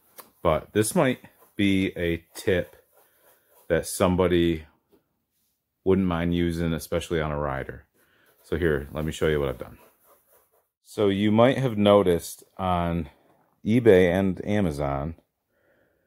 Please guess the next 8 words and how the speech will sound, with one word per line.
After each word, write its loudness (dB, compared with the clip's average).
they 6
advertise 4
these 2
as, -2
uh, 0
two 2
fifty 4
R 8